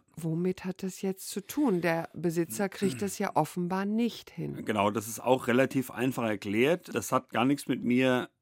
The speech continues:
Speaker 2: als Person selbst zu tun. Es hat ja immer einen Grund, warum am Ende einer bestimmten Entwicklung oder eines Prozesses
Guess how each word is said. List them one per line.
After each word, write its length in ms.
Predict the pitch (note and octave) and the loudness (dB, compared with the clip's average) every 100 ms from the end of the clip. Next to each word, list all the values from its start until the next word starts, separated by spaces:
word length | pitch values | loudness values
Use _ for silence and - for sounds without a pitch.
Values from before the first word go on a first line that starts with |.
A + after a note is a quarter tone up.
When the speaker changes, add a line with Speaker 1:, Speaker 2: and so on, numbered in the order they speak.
| _ | _
Speaker 2:
als 380 | - A2 - - - | -6 -4 -4 -10 -12
Person 400 | - G#2+ B2 B2 | -4 -2 0 0
selbst 380 | G#2+ A#2+ F3+ - | 2 0 0 -4
zu 100 | - | -6
tun. 440 | G3 G#3+ A#3+ C4 - - - _ | -2 2 2 2 -2 -20 -20 _
Es 240 | - C3+ | -6 0
hat 180 | E3 F3+ | 0 2
ja 60 | F#3 | 2
immer 160 | D#3 | 2
einen 140 | C3 A#2 | 2 0
Grund, 640 | - C3+ A#3+ E4+ - - _ _ _ _ _ | 0 4 6 4 -2 -18 _ _ _ _ _
warum 460 | - A#2+ B2+ A3 E4 - | 4 6 6 4 2 0
am 200 | B2+ B2 | -2 0
Ende 640 | B2+ E3+ A#3 C4 B3+ B3 _ - | 2 4 4 4 2 0 _ 0
einer 280 | C3 C#3+ | 4 4
bestimmten 460 | C3+ C3+ - F#3 C4 | 2 -2 -2 -2 0
Entwicklung 580 | G#2+ A2 F3 F#3+ B3+ F3 | -2 0 -2 0 0 2
oder 180 | C3+ B2+ | 2 2
eines 240 | C3 C#3 | 0 -2
Prozesses 800 | - A#2+ - D3 - F#3+ - | -4 -4 -2 -2 0 -2 -2